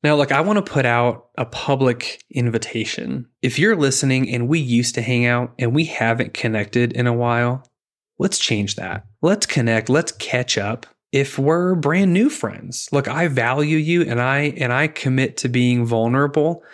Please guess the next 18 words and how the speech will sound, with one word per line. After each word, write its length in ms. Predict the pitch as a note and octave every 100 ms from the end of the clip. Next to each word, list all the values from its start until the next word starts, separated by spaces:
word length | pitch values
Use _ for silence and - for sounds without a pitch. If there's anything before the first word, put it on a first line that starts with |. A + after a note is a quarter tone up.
| - _
and 120 | A#2+
I 100 | A#2+
commit 400 | C3+ D#3 C#3 -
to 80 | -
making 460 | A#2+ A#2+ A#2 B2+ A#2
new 160 | A#2
memories 560 | A2 G#2 G2+ G2 - -
with 180 | G#2+ -
you. 140 | -
So 180 | - A2+
anybody 560 | B2 C#3 D#3 D#3+ D#3+ D#3 - - -
here 220 | - C#3+ C#3
in 140 | C3+
Lubbock 300 | B2+ B2 A2
that's 200 | A2 -
a 60 | A2
new 280 | A2+ B2+
friend, 680 | C3+ - B2 A#2+ A#2+ A#2+ A#2+